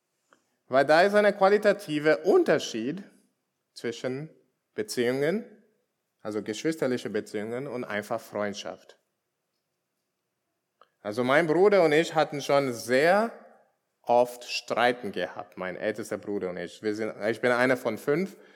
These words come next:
Mein ältester Bruder, irgendwas hat nicht geklappt, als wir aufgewachsen sind. Wir haben immer gestritten.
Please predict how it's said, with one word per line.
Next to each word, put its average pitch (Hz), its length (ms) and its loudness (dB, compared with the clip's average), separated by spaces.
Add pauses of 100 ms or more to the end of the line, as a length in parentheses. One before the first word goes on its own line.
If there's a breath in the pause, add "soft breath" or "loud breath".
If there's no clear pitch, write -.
(140 soft breath)
Mein 120 260 0
ältester 131 460 -2
Bruder, 139 540 0 (440 loud breath)
irgendwas 147 640 2
hat 127 180 -2
nicht 127 180 -2
geklappt, 127 440 0
als 123 160 -4
wir 120 160 2
aufgewachsen 135 560 0
sind. 123 160 -4
Wir 110 100 0
haben 104 200 -2
immer 113 240 -2
gestritten. 90 600 -12